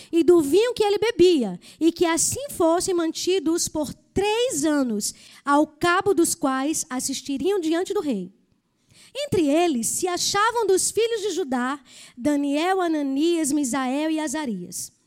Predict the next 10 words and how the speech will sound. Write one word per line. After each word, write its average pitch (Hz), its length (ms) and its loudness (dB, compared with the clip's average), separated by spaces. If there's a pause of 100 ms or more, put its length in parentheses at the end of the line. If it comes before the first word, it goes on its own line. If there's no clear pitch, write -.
(360)
O 339 160 2
chefe 440 580 -2
dos 392 220 4
eunucos 339 520 2
lhe 339 120 2
pôs 453 520 2
outros 453 380 -2
nomes, 349 480 0
a 277 100 -2
saber, 277 480 -4